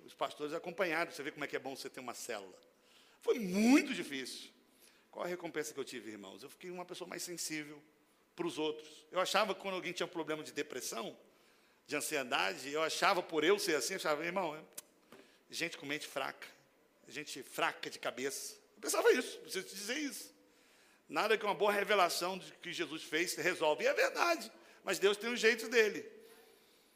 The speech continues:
Eu me tornei uma pessoa, irmãos, que comecei a valorizar mais as coisas pequenas. Até hoje eu faço isso. Porque eu tava, eu tava preocupado, eu perdi o controle da minha vida. E aí eu comecei a ficar,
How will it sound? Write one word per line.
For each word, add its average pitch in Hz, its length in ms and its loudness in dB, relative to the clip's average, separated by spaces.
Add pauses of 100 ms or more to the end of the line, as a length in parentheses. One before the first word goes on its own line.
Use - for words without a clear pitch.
(540)
Eu 165 80 -4
me 180 60 -10
tornei 190 260 4
uma 202 140 0
pessoa, 202 500 0
irmãos, 143 380 -2
que 175 320 -4
comecei 175 340 -2
a 180 40 0
valorizar 180 440 0
mais 175 220 -4
as - 100 -12
coisas 165 260 -10
pequenas. 151 840 -6
Até - 200 0
hoje 220 260 4
eu - 20 -4
faço 165 280 -6
isso. - 400 -12 (540)
Porque 220 300 2
eu 214 120 2
tava, 220 360 6
eu 175 80 0
tava 208 180 4
preocupado, 214 520 4
eu - 40 2
perdi 196 220 0
o - 20 -2
controle 220 400 2
da 220 100 2
minha 262 220 2
vida. 208 500 -4 (600)
E - 100 -8
aí 196 140 0
eu 214 80 -2
comecei 214 400 -6
a - 20 -8
ficar, 190 280 -2